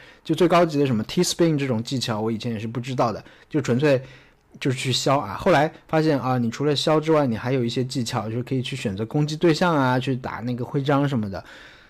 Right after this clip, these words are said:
但是就那几，玩的那几天觉得很高兴啊，但是一，一个风潮过去以后呢，后来也想不起来说，哎，我，我想玩一下这个。这个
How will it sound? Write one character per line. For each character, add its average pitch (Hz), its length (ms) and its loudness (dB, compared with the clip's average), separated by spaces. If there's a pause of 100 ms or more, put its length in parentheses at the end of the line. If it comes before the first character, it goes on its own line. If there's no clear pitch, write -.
但 254 160 4
是 240 160 2 (180)
就 277 120 2
那 247 180 6
几， 113 160 -4
玩 - 220 4
的 285 120 6
那 320 120 2
几 131 100 0
天 131 160 4
觉 127 80 4
得 127 100 4
很 120 160 -2
高 113 160 0
兴 120 220 -2
啊， 98 100 -4
但 147 140 0
是 170 80 0
一， 180 100 0 (460)
一 180 60 -6
个 170 100 0
风 214 240 4
潮 135 160 2
过 160 180 4
去 131 180 0
以 - 20 0
后 120 180 0
呢， 113 80 0
后 131 100 0
来 123 100 0
也 117 140 0
想 101 240 -4
不 113 60 -2
起 117 100 -4
来 92 120 -6
说， 107 120 -8
哎， 98 120 -6
我， 98 260 -6
我 107 100 -4
想 98 200 -4
玩 87 180 -12
一 - 20 -8
下 107 140 -8
这 107 140 -8
个。 - 200 -14
这 240 140 -2
个 202 100 6